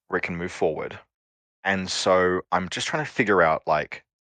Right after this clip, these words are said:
Atlanta and a post-human rocket launcher are on a rooftop, and I could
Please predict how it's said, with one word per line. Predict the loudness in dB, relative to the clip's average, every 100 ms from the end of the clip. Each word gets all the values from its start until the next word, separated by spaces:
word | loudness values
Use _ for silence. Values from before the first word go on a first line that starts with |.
| -12
Atlanta | 2 4 6 4 4
and | 2 -2
a |
post-human | -2 -4 -4 -4 -6 -6 -8 -4
rocket | -4 -4
launcher | -10 -10 -8 -6 -2
are | -2
on | -2
a |
rooftop, | -6 -10 -6 -6 -6 -10 _ _ _ _ _ -6
and | 0
I | 0
could | 0 -2 6 8 6 4